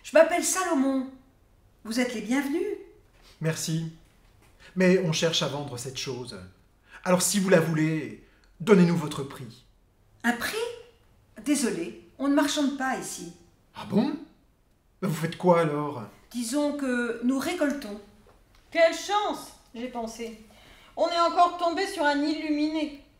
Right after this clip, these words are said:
Speaker 3: J'ai demandé, « Et vous savez au moins comment ça marche ? »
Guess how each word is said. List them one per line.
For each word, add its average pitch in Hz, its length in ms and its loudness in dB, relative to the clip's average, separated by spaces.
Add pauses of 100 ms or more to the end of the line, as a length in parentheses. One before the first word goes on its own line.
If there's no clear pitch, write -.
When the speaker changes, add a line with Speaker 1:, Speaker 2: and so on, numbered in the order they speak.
(420)
Speaker 3:
J'ai 214 260 -6
demandé, « 277 600 -4 (340)
Et 269 120 -2
vous 294 120 -6
savez 320 360 4
au 349 160 -2
moins 381 220 -2
comment 349 240 -8
ça 349 220 0
marche ? » - 460 -8